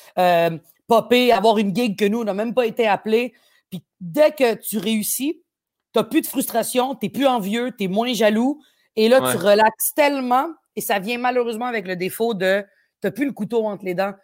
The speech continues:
Speaker 1: Tu vas plus le faire, le quarante-cinq minutes de char pour cent piastres, ce que toi et moi, on aurait tué pour avoir il y a dix ans. Fait que
Speaker 2: Ouais.
Speaker 1: c'est de faire une espèce d'équilibre dans tout ça.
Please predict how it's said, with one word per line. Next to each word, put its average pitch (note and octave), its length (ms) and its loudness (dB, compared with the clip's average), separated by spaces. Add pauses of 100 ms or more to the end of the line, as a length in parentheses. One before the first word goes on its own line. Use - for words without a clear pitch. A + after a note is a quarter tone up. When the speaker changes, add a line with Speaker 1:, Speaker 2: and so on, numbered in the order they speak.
(200)
Speaker 1:
Tu - 60 -10
vas B3 100 6
plus C4 160 0
le C#4 60 2
faire, C4 320 2
le F#3+ 80 0
quarante-cinq F#3+ 520 -2
minutes F#3+ 260 -6
de F#3+ 100 -4
char G3+ 240 0
pour F#3 160 -6
cent F#3 180 -4
piastres, G3+ 320 -4 (140)
ce - 80 -18
que - 80 -4
toi B3 320 4
et A#3 60 4
moi, A3 260 2
on A3 140 0
aurait F3+ 180 0
tué A3+ 320 -4
pour F#3+ 220 -6
avoir F3 400 2
il E3+ 80 -6
y F3+ 40 0
a E3+ 60 -2
dix D3 240 -8
ans. E3 140 -4 (480)
Fait - 200 2
que C#3+ 60 2
Speaker 2:
Ouais. C3 160 0 (460)
Speaker 1:
c'est B3 100 2
de A#3 120 4
faire D4 360 4
une B3 80 -2
espèce A#3+ 540 0
d'équilibre A3+ 680 -4
dans F#3 220 -2
tout F#3 160 -4
ça. G3+ 320 -4